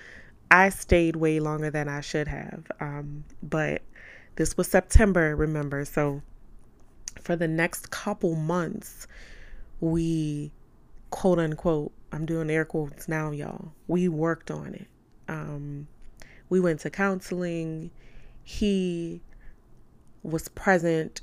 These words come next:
appeared to put in all this effort, right?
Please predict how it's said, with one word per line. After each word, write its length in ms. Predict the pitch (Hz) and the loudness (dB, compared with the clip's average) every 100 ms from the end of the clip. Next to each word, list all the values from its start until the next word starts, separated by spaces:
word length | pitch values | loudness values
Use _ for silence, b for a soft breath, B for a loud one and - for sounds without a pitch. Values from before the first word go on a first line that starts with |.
| - | -6
appeared 520 | 160 - 202 190 180 | -4 0 2 4 2
to 640 | - 185 180 175 175 170 170 | 0 0 2 2 0 -2 -6
put 220 | - 190 | -6 -2
in 120 | 180 175 | 0 2
all 200 | 165 160 | 0 0
this 200 | 165 - | -2 -2
effort, 500 | 156 160 160 160 160 - | -2 -2 -4 -4 -4 -4
right? 380 | 160 156 156 | -2 0 -2